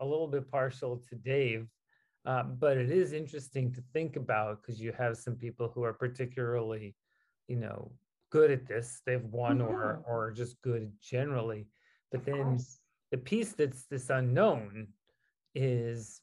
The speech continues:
Speaker 1: you know, like, John Stocker went eighty-one yards or loops or whatever we call them anymore.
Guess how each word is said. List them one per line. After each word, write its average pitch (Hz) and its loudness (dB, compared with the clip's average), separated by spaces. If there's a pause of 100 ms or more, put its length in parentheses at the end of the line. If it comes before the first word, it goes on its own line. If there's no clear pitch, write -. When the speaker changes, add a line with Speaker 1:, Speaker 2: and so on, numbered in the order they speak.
Speaker 1:
you 143 -4
know, 117 -2
like, 123 0
John 131 2
Stocker 135 0
went 123 -2
eighty-one 123 -4 (180)
yards 123 0
or 110 -10 (180)
loops 139 -2
or 120 -6
whatever 127 2
we 123 0
call 139 0
them 117 -4
anymore. 117 -2